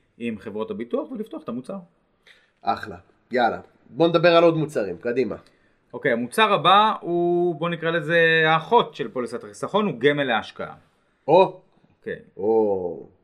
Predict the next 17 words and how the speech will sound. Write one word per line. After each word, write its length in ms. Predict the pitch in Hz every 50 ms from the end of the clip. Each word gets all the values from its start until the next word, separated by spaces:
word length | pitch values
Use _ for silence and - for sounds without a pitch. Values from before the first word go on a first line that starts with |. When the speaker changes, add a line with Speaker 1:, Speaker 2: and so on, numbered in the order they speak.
| _ _ _
Speaker 2:
פה 160 | 123 131 135
יש 120 | 135 -
גם, 400 | 117 110 113 117 117 110 107 104
אה, 100 | 101 95
הרבה 220 | 95 95 92 98 98
מה 120 | 92 87
להגיד. 260 | 87 85 85 85 87 80 78 - _ _ _ -
Speaker 1:
יש 140 | 95 - 110
הרבה 160 | 107 113 123
מה 80 | 123
להגיד 160 | 120 117 123 120
מבחינה 260 | 117 - 120 120 120
מיסויית 520 | 117 110 - 127 139 160 131 - - -
בגמל 280 | 92 95 92 98 113 120
Speaker 2:
מהמם. 100 | 127 135
Speaker 1:
להשקעה. 460 | 135 131 139 151 170 202 214 220 214 _ _ _ _ _ _
אוקיי. 180 | _ - -